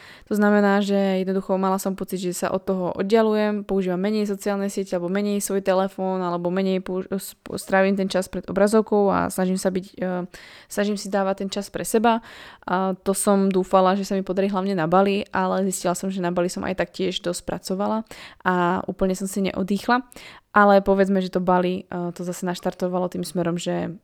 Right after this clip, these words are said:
už som sa polepšila v tom, že som naozaj ten čas chcela venovať sebe, pretože ten predošlý pol rok som sedela naozaj dennodenne niekoľko desiatok, to sú podobe desiatky hodín denne, kedy som sedela za vlastne počítačom a pracovala na programoch alebo na celkovo svojom biznise.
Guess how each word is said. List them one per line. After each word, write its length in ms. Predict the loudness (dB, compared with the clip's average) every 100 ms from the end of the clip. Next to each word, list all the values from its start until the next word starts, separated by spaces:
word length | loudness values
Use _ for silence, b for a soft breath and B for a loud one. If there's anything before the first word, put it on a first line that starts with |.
| _ _ -4
už 240 | -2 -2
som 320 | -4 -2 -4
sa 160 | -6 -2
polepšila 400 | -2 0 -2 -4
v 60 | -4
tom, 80 | -6
že 160 | -8
som 80 | -8
naozaj 360 | -4 -4 -4 -6
ten 120 | -6
čas 200 | -4 -6
chcela 240 | -4 -4 -2
venovať 320 | -2 -2 -2
sebe, 180 | 0 0
pretože 440 | -2 0 0 -2 -6 -4
ten 160 | -4
predošlý 480 | -2 2 2 0 -4
pol 160 | 2 4 4
rok 80 |
som 320 | 0 -4 -2 -4 B B B
sedela 400 | -8 0 2 2
naozaj 320 | 2 0 0
dennodenne 480 | 2 2 4 4 4
niekoľko 640 | 2 2 0 0 2 2
desiatok, 640 | 0 -2 -2 -2 -6 -10 -20 _ _
to 60 | -6
sú 80 | -4
podobe 260 | 2 4 4
desiatky 480 | 0 -4 -6 -6 -4
hodín 240 | -2 -2
denne, 400 | -4 -4 -4 -4 B B B
kedy 160 | -2 0
som 140 | 2 0
sedela 640 | 0 0 2 2 2 -2 -4
za 560 | -4 0 0 0 -2 -4 -4
vlastne 320 | -6 -4 -4
počítačom 480 | -4 -4 -4 -4 -6
a 80 | -6
pracovala 480 | -6 -4 -2 -2
na 0 | 0
programoch 480 | 0 2 2 0
alebo 240 | -2 -2 0
na 240 | 0 0
celkovo 320 | -2 -4 -2
svojom 480 | -4 -4 -2 -2 -2
biznise. 480 | -6 -4 -2 -2 -4